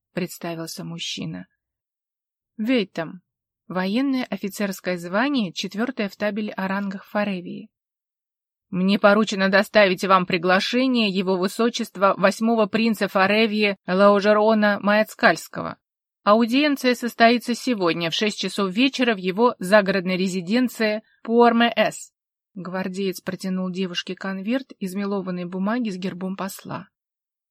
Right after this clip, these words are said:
Вивьен приняла конверт из рук Вейтема, однако больше никаких действий с ее стороны не последовало. "Откройте", попросил, приказал Раутский. Тонкие перчатки Вивьен совсем не мешали ей, чего нельзя было сказать о дрожи в руках.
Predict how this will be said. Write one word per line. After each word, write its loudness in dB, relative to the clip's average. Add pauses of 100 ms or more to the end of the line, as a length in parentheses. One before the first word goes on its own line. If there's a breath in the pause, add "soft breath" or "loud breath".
Вивьен 2
приняла 2
конверт 0
из -4
рук -6
Вейтема, -6 (380)
однако 2
больше 0
никаких -2
действий -6
с -14
ее -6
стороны -4
не -6
последовало. -10 (480)
"Откройте", 0 (260)
попросил, -6
приказал -8
Раутский. -12 (460)
Тонкие 0
перчатки -4
Вивьен -2
совсем -2
не 2
мешали -2
ей, -8
чего -4
нельзя 0
было -2
сказать -4
о -4
дрожи -6
в -10
руках. -10